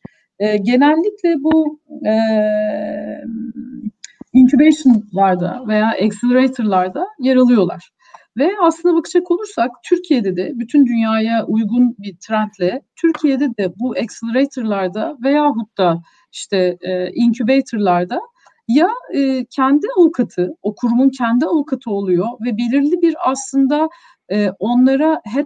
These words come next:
time ayırıyor, e, girişimlere ve girişimler belirli bir takım esaslı sorularını,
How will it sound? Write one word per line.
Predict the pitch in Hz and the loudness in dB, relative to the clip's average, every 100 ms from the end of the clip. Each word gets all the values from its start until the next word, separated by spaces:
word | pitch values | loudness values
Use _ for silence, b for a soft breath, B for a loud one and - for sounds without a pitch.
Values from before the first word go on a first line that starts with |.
| - | -2
time | 254 220 180 175 | -2 -2 -4 -4
ayırıyor, | 185 175 160 101 269 _ _ _ _ - | 0 0 0 -6 -14 _ _ _ _ -6
e, | 170 170 165 160 156 151 151 - - - - - 170 | -2 -2 -2 -4 -6 -8 -10 -12 -12 -12 -14 -16 -8
girişimlere | 196 185 180 170 202 262 | -6 -4 -2 0 0 0
ve | |
girişimler | 233 269 269 285 302 294 | 0 0 0 0 2 2
belirli | 277 277 302 | 2 2 2
bir | 311 | 2
takım | 254 - 254 | -2 -6 -6
esaslı | 247 - 277 277 - 320 294 | -6 -4 -6 -6 -2 0 0
sorularını, | _ 262 233 233 214 185 175 233 | _ -2 -2 0 0 0 -2 -4